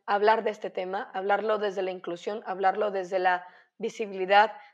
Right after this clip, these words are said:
desde el estamos escuchando y, y atendiendo este tema. Y creo que también el darle, darle también espacio a las personas que son parte de esto. Es decir, yo soy una aficionada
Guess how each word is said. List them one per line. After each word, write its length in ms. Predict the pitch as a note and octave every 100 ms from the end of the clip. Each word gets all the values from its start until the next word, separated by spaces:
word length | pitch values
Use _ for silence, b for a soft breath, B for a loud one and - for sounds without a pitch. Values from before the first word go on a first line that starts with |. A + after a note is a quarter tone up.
| _
desde 680 | G#3 G3+ F#3 G3+ F#3+ F#3+ F#3+
el 240 | F#3 F3+
estamos 500 | G#3 G3 A3+ A3 A#3
escuchando 640 | G#3+ - G3+ - G3 G#3+ G#3+
y, 140 | G3+
y 180 | - G3+
atendiendo 460 | F#3 F#3+ G3 G3+
este 180 | G3+ -
tema. 360 | F3 F#3+ A3 - B B B
Y 140 | A#3+
creo 160 | A#3 C#4+
que 80 | D#4
también 360 | C4 A3+ A#3
el 120 | B3+ A3+
darle, 480 | A#3 A#3+ A#3 B3 - _ A#3
darle 240 | A3+ C4
también 260 | B3+ A#3 B3
espacio 400 | B3 A3+ A3 A#3
a 40 |
las 160 | A3+ G#3+
personas 500 | G3+ - G#3+ A3 -
que 100 | A#3
son 300 | A3+ A3 G#3
parte 260 | G#3+ G#3
de 60 | F3
esto. 180 | F3 G3+
Es 60 |
decir, 240 | A3 A#3 A3+
yo 140 | A3 C#4+
soy 120 | D4+
una 140 | D4+
aficionada 600 | C#4+ G3+ - F#3 G#3+ E4